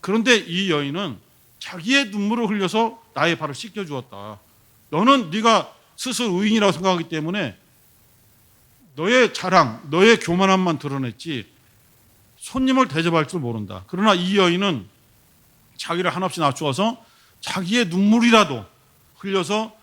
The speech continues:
그 눈물로서 나의 발을 자기의 머리칼로 씻고 있다. 특히 유대인들에게 이 여인의 머리는 소중하죠.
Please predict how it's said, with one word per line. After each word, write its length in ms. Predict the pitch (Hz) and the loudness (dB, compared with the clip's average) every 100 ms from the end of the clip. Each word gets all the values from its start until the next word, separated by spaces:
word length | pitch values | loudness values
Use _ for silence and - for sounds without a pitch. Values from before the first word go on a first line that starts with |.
| _ | _
그 140 | 151 | -8
눈물로서 540 | 147 175 175 170 160 147 | -4 -2 0 0 -2 0
나의 340 | 139 147 139 | 2 2 0
발을 420 | - 165 208 226 _ _ | -4 -2 -2 -4 _ _
자기의 540 | - 170 220 202 190 | -8 4 6 6 4
머리칼로 460 | 147 185 185 160 151 | 2 2 2 0 0
씻고 300 | - - 131 | -4 -12 -14
있다. 280 | 113 _ - _ _ _ _ _ _ _ - | -14 _ -20 _ _ _ _ _ _ _ -20
특히 440 | - - 220 180 | -20 -6 -4 -2
유대인들에게 920 | 180 196 196 185 175 160 175 185 127 _ _ _ _ 147 | -2 0 2 0 -2 -2 -2 -4 -6 _ _ _ _ -16
이 220 | 151 151 | -8 -2
여인의 600 | 156 156 156 156 151 - | -2 -2 -2 -2 -2 -6
머리는 520 | 131 131 135 185 208 - | -8 -6 -4 -6 -8 -14
소중하죠. 600 | - 226 208 143 101 | -12 -8 -4 -4 -6